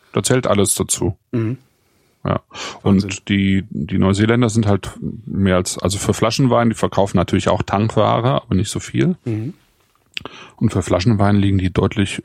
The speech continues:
Speaker 1: über dem Doppelten, ja.
Speaker 2: Ja.
Speaker 1: Und, ähm, das heißt, sie sind insgesamt auf einem hohen Niveau eingestiegen und die haben halt auch so ein gutes Qualitätsmanagement, dass, äh,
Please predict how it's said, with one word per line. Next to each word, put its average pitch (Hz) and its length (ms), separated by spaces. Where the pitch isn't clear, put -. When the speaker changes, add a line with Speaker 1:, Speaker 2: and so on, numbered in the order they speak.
Speaker 1:
über 92 160
dem 85 100
Doppelten, 85 540
ja. 110 200
Speaker 2:
Ja. 101 40
Speaker 1:
Und, 95 500
ähm, 87 600
das - 180
heißt, 92 140
sie 101 100
sind 98 260
insgesamt 104 500
auf - 160
einem 107 140
hohen 104 160
Niveau 95 320
eingestiegen 147 720
und 98 180
die 101 80
haben 92 180
halt 104 180
auch 95 120
so 101 140
ein 98 80
gutes 104 260
Qualitätsmanagement, 110 1120
dass, - 300
äh, 87 460